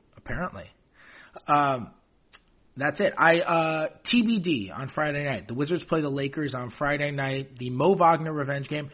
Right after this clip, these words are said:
I love, I was talking about this last episode. I love that the Wizards centers are former Lakers, former Laker castoffs, and the Lakers centers are former Wizards castoffs, and none of them were traded for any of the others.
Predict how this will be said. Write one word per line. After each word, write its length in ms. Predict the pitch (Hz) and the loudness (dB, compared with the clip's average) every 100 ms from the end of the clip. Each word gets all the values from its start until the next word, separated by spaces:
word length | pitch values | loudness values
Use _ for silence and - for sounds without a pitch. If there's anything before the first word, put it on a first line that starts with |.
| - - - | -18 -18 0
I 100 | 170 | 2
love, 420 | 170 156 127 104 95 85 | 4 4 2 -2 -8 -10
I 80 | |
was 120 | 120 127 | -10 -6
talking 160 | 139 | -6
about 160 | 123 120 | -6 -8
this 160 | 110 | -10
last 240 | - 95 101 | -8 -8 -10
episode. 400 | - - 98 95 _ _ _ _ _ - | -14 -14 -14 -16 _ _ _ _ _ 4
I 140 | 151 | 4
love 260 | 151 147 139 | 6 2 0
that 140 | 117 | -4
the 60 | 123 | -2
Wizards 360 | 135 151 135 | -2 -2 -4
centers 480 | 143 135 131 127 - - _ _ | -4 -4 -6 -10 -14 -20 _ _
are 120 | 120 117 | -10 -8
former 340 | 143 123 113 | -8 -8 -8
Lakers, 480 | 101 101 87 87 - _ - - - - _ _ - | -8 -10 -12 -14 -18 _ -20 -20 -20 -20 _ _ -4
former 220 | 160 151 | 0 2
Laker 240 | 139 139 131 | 0 0 -4
castoffs, 720 | 131 127 - 85 92 - - - | -2 -4 -4 -6 -8 -10 -16 -14
and 140 | 135 123 | -10 -6
the 80 | 123 | -4
Lakers 340 | 123 123 113 | -6 -8 -10
centers 420 | 107 101 98 - - 107 | -10 -10 -12 -16 -14 -12
are 100 | 117 | -12
former 360 | - 110 98 | -10 -10 -10
Wizards 380 | 90 92 80 - - | -12 -12 -14 -14 -12
castoffs, 520 | - - - - - - | -12 -10 -12 -14 -16 -8
and 160 | 143 139 | -4 0
none 180 | 143 | 2
of 100 | 139 | 2
them 160 | 131 131 | 0 -4
were 100 | 123 | -6
traded 420 | - 135 113 107 - - - _ - | -6 -6 -6 -10 -14 -20 -20 _ -10
for 100 | 98 | -8
any 220 | 110 104 | -8 -8
of 100 | 90 | -10
the 120 | 92 | -10
others. 340 | 85 76 - | -10 -12 -16